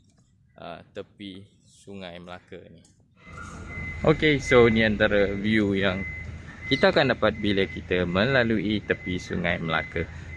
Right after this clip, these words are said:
So kalau untungnya korang, kalau datang pada, ah, waktu petang, korang akan boleh nampak ada river cruise lah yang akan melalui tepi Sungai Melaka.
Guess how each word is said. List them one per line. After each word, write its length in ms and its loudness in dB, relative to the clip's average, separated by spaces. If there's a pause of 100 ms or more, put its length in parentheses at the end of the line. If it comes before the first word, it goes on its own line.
So 160 0
kalau 320 4
untungnya 640 4
korang, 400 2
kalau 240 2
datang 420 0
pada, 640 2 (400)
ah, 480 4
waktu 360 2 (120)
petang, 480 0 (400)
korang 240 4
akan 80 0
boleh 180 4
nampak 540 2 (240)
ada 640 4 (240)
river 320 4
cruise 320 0
lah 80 0
yang 240 -2
akan 320 0
melalui 480 0
tepi 400 2
Sungai 480 0
Melaka. 560 -4